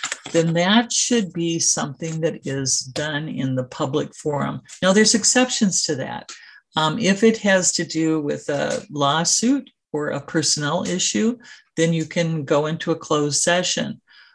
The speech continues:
But if it has to do with the general day-to-day business, it has to be done in a public forum where public can have input.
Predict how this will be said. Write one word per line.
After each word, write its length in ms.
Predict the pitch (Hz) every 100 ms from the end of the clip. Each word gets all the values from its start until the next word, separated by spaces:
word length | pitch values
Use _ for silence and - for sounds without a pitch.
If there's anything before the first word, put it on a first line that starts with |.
| _
But 160 | 165 165
if 260 | 165 170
it 100 | 202 175
has 340 | 202 196 -
to 100 | 196
do 160 | 180 175
with 200 | 180 180
the 140 | 151 175
general 360 | 175 175 175
day-to-day 540 | 160 156 165 165 160 160
business, 680 | 143 170 190 - 160 123 -
it 140 | 147
has 340 | 160 156 147
to 80 | -
be 180 | - 170
done 520 | 147 147 151 156 147 - - - _
in 160 | 175 170
a 40 | 139 156
public 300 | 143 143 -
forum 480 | - 165 147 143 139
where 160 | 143
public 460 | 135 160 143 151 -
can 160 | 165
have 280 | 151 156 135
input. 480 | 156 165 - 147 -